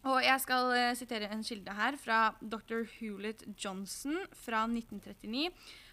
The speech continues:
Han sier, «Ingenting slår den besøkende til Sovjetunionen kraftigere enn fraværet av frykt. Planen fjerner med et slag mange av de mer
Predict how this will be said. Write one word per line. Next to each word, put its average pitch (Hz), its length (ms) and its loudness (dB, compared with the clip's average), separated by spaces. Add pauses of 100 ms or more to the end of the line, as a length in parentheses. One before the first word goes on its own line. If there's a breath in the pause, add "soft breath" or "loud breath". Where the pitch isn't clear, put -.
(100)
Han 277 160 2
sier, 214 300 -4 (100)
«Ingenting 269 540 0 (100)
slår 220 380 -2
den 240 100 -2
besøkende 220 580 -4
til 226 140 -8
Sovjetunionen 208 840 -8
kraftigere 226 540 -6
enn 214 80 -4
fraværet 190 460 -2
av 214 100 -6
frykt. - 380 -8 (400 soft breath)
Planen 277 400 2 (100)
fjerner 247 500 0
med 240 200 -2
et - 100 -8
slag 240 320 0
mange 254 320 2
av 233 240 2
de 233 80 -2
mer 220 240 -2